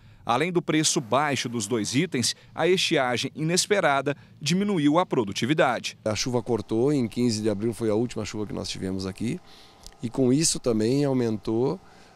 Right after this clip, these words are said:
Speaker 2: a, a, o problema que nós não vamos ter a produtividade que a gente esperava, né?
Speaker 1: Segundo o I B G E, a queda na área plantada e na produtividade do milho vai ser fundamental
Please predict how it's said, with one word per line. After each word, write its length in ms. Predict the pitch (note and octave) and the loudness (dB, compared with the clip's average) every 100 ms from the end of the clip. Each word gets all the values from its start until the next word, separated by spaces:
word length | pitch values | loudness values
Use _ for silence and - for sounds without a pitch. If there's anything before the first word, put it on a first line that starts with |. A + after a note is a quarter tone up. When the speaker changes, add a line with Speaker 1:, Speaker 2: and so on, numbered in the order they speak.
| - | -10
Speaker 2:
a, 1400 | - F#2+ F2 F2 D#2 D#2+ D#2 C#2 C#2+ G#1+ C2 D2 - F2+ | -4 -4 -2 -4 -4 -4 -4 -4 -6 -8 -8 -8 -10 -12
a, 60 | - | -10
o 80 | G2+ | -2
problema 640 | B2 A2+ G#2 A#2+ F3 F#3 | 2 4 4 4 6 4
que 160 | A2 A#2 | 2 2
nós 220 | A2 G#2 | 2 4
não 120 | C3+ | 4
vamos 280 | D3+ D#3+ C#3+ | 4 4 4
ter 160 | C#3 A#2+ | 2 2
a 80 | |
produtividade 640 | G#2+ B2 G#2 A2 G2+ G2+ A2+ | 2 0 0 -2 0 0 -2
que 80 | A#2+ | -2
a 40 | |
gente 140 | A#2+ | -2
esperava, 640 | A#2+ - - - D3+ B2 F2+ | -2 -4 -4 -2 -2 -4 -4
né? 180 | G#2+ A#2+ - - - - | -6 -10 -20 -20 -20 -4
Speaker 1:
Segundo 520 | - B3+ G#3+ B3 G#3+ | 2 2 2 2 2
o 40 | |
I 40 | F#3+ | 2
B 120 | E3 | 2
G 140 | C3 | 2
E, 280 | B2+ D3 F3 - | 2 2 0 -2
a 120 | - D3 | -4 -2
queda 380 | - G3 F#3 | 2 4 4
na 100 | E3+ | 2
área 200 | D#3 C#3+ | 0 0
plantada 560 | C3+ C3 A2 C#3 D#3+ B2+ | -2 -6 -2 0 2 0
e 40 | |
na 120 | B2 A#2+ | -2 -4
produtividade 840 | - F#3 D#3+ - C#3+ C3+ B2 A2+ | -2 -2 -2 -6 -4 0 0 0
do 100 | B2 | -4
milho 360 | C3+ A#2 C3 B2+ - - | 0 2 2 -2 -8 -6
vai 220 | A2 D#3+ | 0 2
ser 240 | - F#3 | 4 2
fundamental 880 | E3 - A3 G#3 F3+ D3+ B2 C3 C#3+ | 0 -4 0 2 2 0 2 2 2